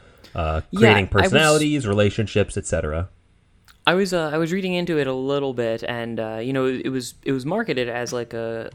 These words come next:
Speaker 2: as a all-female kinda rock band, um,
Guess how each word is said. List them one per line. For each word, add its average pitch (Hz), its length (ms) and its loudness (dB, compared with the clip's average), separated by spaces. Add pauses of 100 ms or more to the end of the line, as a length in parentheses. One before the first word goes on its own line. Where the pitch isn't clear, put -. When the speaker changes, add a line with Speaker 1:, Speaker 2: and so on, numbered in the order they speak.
Speaker 2:
as 117 180 -10
a 113 200 -8 (360)
all-female 117 760 -4
kinda 107 360 -10
rock 131 240 -6
band, 113 380 -2 (420)
um, 104 420 -10